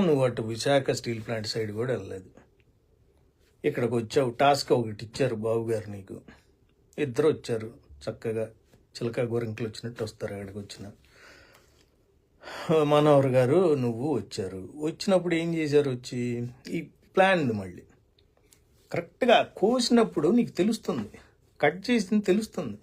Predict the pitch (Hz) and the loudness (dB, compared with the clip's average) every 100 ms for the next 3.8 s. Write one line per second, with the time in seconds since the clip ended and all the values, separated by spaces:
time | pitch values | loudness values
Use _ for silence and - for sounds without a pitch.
0 | - _ _ _ _ _ 117 113 170 214 | -20 _ _ _ _ _ -2 6 8 8
1 | 214 208 - - 185 180 - 165 101 - | 6 6 2 0 0 -4 -6 -6 -8 -12
2 | - _ _ - 190 202 160 151 160 175 | -20 _ _ -4 0 2 4 4 0 0
3 | 175 - 190 220 220 208 185 - | -4 8 12 12 12 0 0 -2